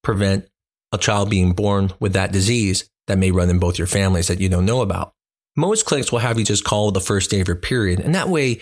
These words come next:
you can kinda do all the testing at the same time versus getting one test today, then waiting another day to get it. You can get it all done in, let's say, a week. Now, there are some clinics that will actually do everything that day. So they'll bring you in. It doesn't matter when your cycle is on that first appointment.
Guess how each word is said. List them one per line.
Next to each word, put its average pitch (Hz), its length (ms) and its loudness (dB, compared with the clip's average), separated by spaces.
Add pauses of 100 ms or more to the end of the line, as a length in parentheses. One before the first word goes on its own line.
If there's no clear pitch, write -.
(160)
you 131 100 0
can 127 120 0
kinda 147 200 0
do 123 120 0
all 123 140 0
the 131 100 -2
testing 113 420 0
at 98 80 -2
the 92 80 0
same 110 400 0
time 110 480 -2 (460)
versus 117 460 0
getting 104 300 2
one 92 180 2
test 92 240 -2
today, 143 360 2
then 113 180 0
waiting 95 280 2
another 113 280 0
day 113 180 0
to 107 80 0
get 107 200 0
it. 110 240 -4
You 131 100 -4
can 135 100 -2
get 131 220 0
it 113 40 0
all 110 200 0
done 101 220 2
in, 95 140 4
let's 92 140 2
say, 92 120 2
a 90 80 0
week. 92 440 -2 (480)
Now, 120 100 0
there 113 180 2
are 107 60 2
some 160 360 0
clinics 101 360 -2
that 110 120 0
will 113 80 0
actually 117 280 -2
do 117 200 0
everything 120 380 0
that 110 200 0
day. 131 400 -2 (280)
So - 80 0
they'll 98 120 2
bring 120 220 0
you 117 160 0
in. 131 160 0
It 110 80 -2
doesn't 107 200 0
matter 104 180 2
when 104 220 2
your 123 120 0
cycle 117 440 0
is 123 200 0
on 107 80 2
that 90 300 -2
first 123 240 -2
appointment. 139 480 -2